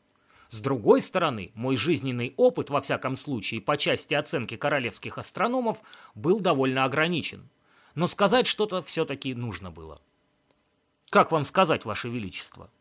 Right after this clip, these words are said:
Я бы вначале выслушал и вторую сторону. Без этого трудно составить мнение". "Умно, очень умно. Послушайте, Саша,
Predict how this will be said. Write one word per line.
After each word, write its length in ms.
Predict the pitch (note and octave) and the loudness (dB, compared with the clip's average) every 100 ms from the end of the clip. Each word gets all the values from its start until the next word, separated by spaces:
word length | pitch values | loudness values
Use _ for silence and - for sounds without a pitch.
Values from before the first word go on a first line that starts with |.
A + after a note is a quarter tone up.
| _ _ _ _ _ | _ _ _ _ _
Я 220 | A2+ A3+ | 2 2
бы 100 | A#3 | 4
вначале 480 | G3+ G3+ A3 A#3 G3+ | 2 2 4 4 4
выслушал 520 | F#3 G#3+ F#3 - F#3 | 2 -2 -2 0 0
и 120 | G3+ | -2
вторую 440 | D3+ - E3+ A#3 D3+ | -2 2 4 4 2
сторону. 540 | - C3 G#2+ E2+ D2 - _ _ - | 0 0 -2 -4 -12 -20 _ _ -6
Без 240 | B2+ C3+ | -2 2
этого 260 | G#3 G#3 F#3+ | 2 2 2
трудно 320 | F#3+ B3 F#3 | 2 0 0
составить 540 | - B2+ - B2 A#2 | 0 -2 0 -2 -2
мнение". 560 | B2+ B2 A2 F#2 E2 D2+ _ _ _ _ _ _ | -4 -2 -2 -4 -10 -16 _ _ _ _ _ _
"Умно, 540 | C3 G3 C4+ G#3+ G3+ - _ - | 0 2 4 4 4 0 _ 2
очень 540 | D3+ G#3+ - C4+ C#4 | 4 4 2 0 2
умно. 440 | C#4+ B3+ C#3 F2+ _ _ _ _ - _ | 2 2 2 -2 _ _ _ _ -20 _
Послушайте, 640 | - C4+ D4 G3 - G#2+ D3+ | 2 4 4 4 2 -4 -2
Саша, 520 | - F#3+ A2 - | 4 4 4 -4